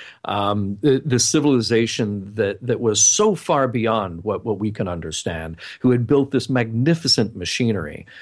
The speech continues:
um, but then had kind of backed themselves into a corner of extinction i-, if the machines aren't maintained and, and if they didn't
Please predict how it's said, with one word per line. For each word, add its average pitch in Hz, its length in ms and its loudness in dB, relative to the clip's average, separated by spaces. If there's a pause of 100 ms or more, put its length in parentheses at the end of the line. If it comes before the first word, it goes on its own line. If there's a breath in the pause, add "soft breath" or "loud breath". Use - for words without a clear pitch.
(140 loud breath)
um, 110 380 2
but 139 300 0
then 139 200 2
had 135 180 0
kind 143 180 -2
of 110 240 -2
backed 139 340 -4
themselves 120 640 0
into 104 320 -6
a 87 60 -10
corner 135 600 -2 (300 soft breath)
of 92 100 -2
extinction - 800 -4 (480)
i-, 113 220 2
if 135 260 0
the 135 100 2
machines 127 520 2
aren't 123 200 2
maintained 107 800 -4
and, 101 340 -4
and 110 300 -4
if 110 280 -2
they 110 140 4
didn't 104 380 -2